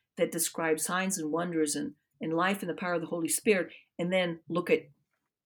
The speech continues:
your own circumstances or your life or your community and notice a noticeable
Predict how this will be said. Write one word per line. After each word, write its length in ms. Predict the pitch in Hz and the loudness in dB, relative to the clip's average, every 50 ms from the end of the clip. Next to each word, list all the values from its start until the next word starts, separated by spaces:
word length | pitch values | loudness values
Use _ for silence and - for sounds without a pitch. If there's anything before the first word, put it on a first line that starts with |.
| _ - | _ -6
your 180 | 156 165 123 | -2 0 2
own 160 | 170 208 220 | 2 2 2
circumstances 800 | 220 - 185 156 160 147 147 - 151 147 147 147 - 156 151 156 | 2 0 -2 -2 -2 -2 -2 0 0 0 0 0 -2 -2 0 2
or 100 | 147 147 | 4 4
your 160 | 147 147 147 | 4 4 6
life 320 | 151 156 160 160 156 - 170 | 6 4 4 2 2 0 0
or 60 | 156 | 0
your 120 | 147 147 | 0 0
community 560 | 147 - 151 170 233 262 214 175 170 170 - - - - _ - | 0 0 0 2 4 4 2 2 0 -4 -6 -8 -16 -10 _ 2
and 120 | 208 226 | 4 6
notice 500 | 254 285 285 233 214 208 - - - - - | 6 8 8 8 8 8 8 4 2 2 0
a 80 | 202 202 | 4 6
noticeable 880 | 220 254 277 294 247 202 185 - - 175 151 151 147 - 170 190 - | 8 8 10 10 8 8 6 6 2 2 4 6 6 6 6 4 0